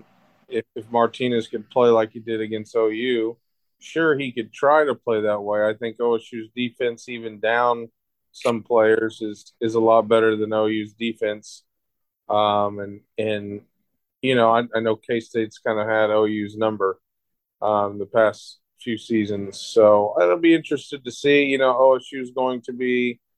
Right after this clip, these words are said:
pretty banged up, um, in terms of, of starters, but I know K-State's pretty banged up as well. I mean, this is like the, the Bill Snyder Family Stadium,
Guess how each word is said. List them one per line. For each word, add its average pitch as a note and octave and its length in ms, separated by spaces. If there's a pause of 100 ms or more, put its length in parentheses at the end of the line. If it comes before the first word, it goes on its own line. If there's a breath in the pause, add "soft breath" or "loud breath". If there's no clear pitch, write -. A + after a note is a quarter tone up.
(280)
pretty C3+ 200
banged B2 420
up, B2 240 (400)
um, A#2 800 (120)
in A2+ 140
terms A#2+ 400
of, G#2+ 160 (180)
of G#2+ 160
starters, C3 600
but A2+ 120 (520)
I A#2+ 100
know B2 180
K-State's B2+ 760
pretty A#2+ 200
banged A2 460
up G#2+ 240
as G#2+ 120
well. A2 340
I G2+ 120
mean, G#2 160
this A2 220
is G#2+ 160
like G#2 200 (1000)
the, G#2+ 300 (400)
the A2 60
Bill A#2 280
Snyder A#2 480
Family A#2 400
Stadium, A2+ 720